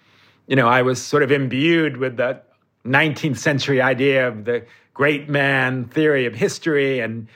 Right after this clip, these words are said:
I had an opportunity to work with a truly great man, and how, how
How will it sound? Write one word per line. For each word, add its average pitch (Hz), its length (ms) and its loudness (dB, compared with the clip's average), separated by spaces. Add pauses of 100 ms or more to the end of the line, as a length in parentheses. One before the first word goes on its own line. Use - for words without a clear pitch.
(640)
I 127 80 4
had 135 160 4
an 131 80 2
opportunity 151 640 0
to 117 120 -2
work 139 420 -2
with 143 100 0
a 120 60 -8
truly 151 340 -2
great 135 340 0
man, 139 360 -2
and 113 120 -6
how, 170 280 0
how - 320 -2